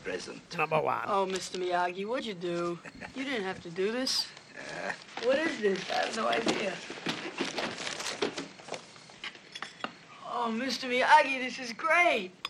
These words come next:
Speaker 3: This is great. Hey, where'd this come from anyway?
Speaker 1: Missus Miyagi make long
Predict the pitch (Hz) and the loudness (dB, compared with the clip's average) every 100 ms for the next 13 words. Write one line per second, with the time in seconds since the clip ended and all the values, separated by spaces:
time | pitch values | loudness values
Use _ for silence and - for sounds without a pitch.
0 | - - - - - 247 - 262 226 - | -10 -20 -20 -16 -10 -6 -4 -4 -4 -6
1 | - 302 294 285 208 - - - - - | -6 -2 -2 -2 -2 -6 -12 -18 -20 -20
2 | - - - - - - - - - - | -20 -20 -20 -20 -20 -20 -20 -20 -20 -20
3 | - - - - - - - - - 254 | -20 -20 -20 -20 -20 -20 -20 -20 -10 -4
4 | 294 339 320 - - 233 196 240 233 165 | -2 -2 0 0 0 0 0 2 0 -2
5 | - - - - - - - - - - | -8 -16 -20 -20 -20 -20 -20 -20 -20 -20
6 | - - - 87 85 - 90 80 87 87 | -20 -20 -12 -6 -2 -2 -2 -4 -6 -8
7 | 80 85 82 71 - - - - - - | -8 -10 -10 -10 -10 -10 -8 -8 -10 -16
8 | - - - - - 55 - 67 - 69 | -18 -16 -14 -14 -14 -12 -12 -10 -10 -10
9 | 69 78 78 78 82 | -8 -6 -6 -4 -6